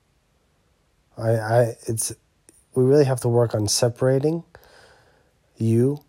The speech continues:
or I from the body. And, and I, it's a habit. I do it all the time. I refer to myself as, <laughs> you know, me. But the me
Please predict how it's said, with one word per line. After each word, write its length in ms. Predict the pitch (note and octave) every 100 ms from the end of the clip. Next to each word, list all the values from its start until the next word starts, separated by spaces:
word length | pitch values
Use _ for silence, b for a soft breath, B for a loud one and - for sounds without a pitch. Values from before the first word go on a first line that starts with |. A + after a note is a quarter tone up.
| _
or 300 | - G#2+ -
I 440 | G#2 G#2+ B2 C#3 -
from 640 | - - A#2+ A2 G#2 G2+ - _
the 60 | G2
body. 460 | G2+ G2+ F2+ F#2+
And, 180 | G#2+ A2+
and 240 | A2+ A2+ A2+
I, 180 | A#2+ A#2+ A#2+ A#2+
it's 160 | A2+
a 80 | B2
habit. 360 | D3+ F3+ G#2 - _ _ _ _ _ -
I 80 |
do 180 | A2+ C3
it 80 | C3
all 140 | C3
the 120 | C3 B2+
time. 400 | C#3 G2+ E2 G2
I 240 | G#2+ A2
refer 400 | G#2+ G#2 - A#2+
to 140 | - B2+
myself 440 | A#2 - A#2 A2+
as, 380 | A#2 G#2+ - -
<laughs> 120 | - -
you 80 |
know, 240 | G#2+ G#2 G#2 _ _
me. 340 | B2+ D3 G2+ - b b b b b b b b b _ _ _ _
But 240 | - B2 -
the 100 | B2+
me 640 | B2+ C#3+ F3 C#3+ A#2+